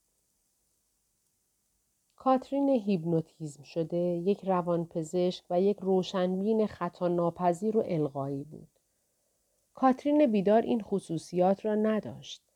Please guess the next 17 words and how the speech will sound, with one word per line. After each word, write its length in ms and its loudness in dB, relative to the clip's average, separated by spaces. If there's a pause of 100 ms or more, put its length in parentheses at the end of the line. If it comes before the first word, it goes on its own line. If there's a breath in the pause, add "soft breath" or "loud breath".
(400)
این 160 2
وظیفه 540 4
من 320 4
بود 200 0
که 160 -4
روی 220 -2
این 200 -2
فاصله 540 -4
پل 360 -2
بزنم. 480 -12 (920)
بهبود 540 6
آشکار 720 4
پزشکی 640 -2
او 200 -2
نشان 380 -2
می‌داد 420 0
که 240 0